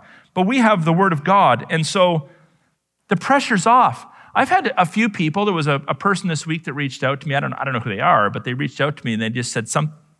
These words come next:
maybe they saw, I think they saw a social media post, and they just sort of said something to the effect of,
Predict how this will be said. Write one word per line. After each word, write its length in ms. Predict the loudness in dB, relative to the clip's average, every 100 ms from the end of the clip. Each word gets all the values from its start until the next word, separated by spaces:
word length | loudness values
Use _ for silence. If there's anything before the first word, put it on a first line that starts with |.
| -14
maybe 220 | -8 -6
they 100 | -6
saw, 260 | -6 -4 -4 -8
I 40 | -14
think 140 | -12
they 80 | -12
saw 220 | -8 -8
a 40 | -8
social 360 | -8 -10 -8
media 280 | -8 -8 -10
post, 380 | -10 -10 -10 -10
and 100 | -10
they 60 |
just 220 | -8 -10 -12
sort 100 | -12
of 80 |
said 160 | -14 -14
something 320 | -14 -12 -10
to 100 | -12
the 60 | -12
effect 380 | -12 -12 -12 -12
of, 200 | -12